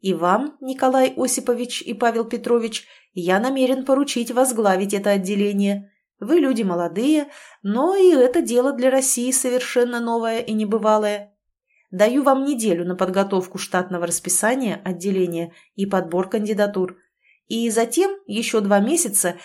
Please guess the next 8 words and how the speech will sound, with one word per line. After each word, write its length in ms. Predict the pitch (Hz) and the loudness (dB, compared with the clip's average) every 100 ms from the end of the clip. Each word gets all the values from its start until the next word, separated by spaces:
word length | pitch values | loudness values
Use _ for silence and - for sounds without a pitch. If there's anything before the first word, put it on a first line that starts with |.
| - - | -16 -4
на 160 | 214 | 0
разработку 680 | 233 233 233 226 359 349 320 | 2 2 0 2 2 2 -2
предварительного 880 | 277 226 208 202 247 302 294 285 285 | -2 -2 2 2 0 0 0 0 -2
перспективного 880 | 285 247 - 202 196 240 285 285 277 | -2 -4 -4 -6 -4 -2 -2 0 -2
плана 320 | 226 196 233 | 0 0 0
строительства 720 | - 247 233 202 226 220 233 | -2 0 -2 -2 -4 -4 -4
железных 480 | 233 226 233 214 214 | -4 0 0 0 -2
дорог 400 | 196 202 294 330 | 2 4 4 0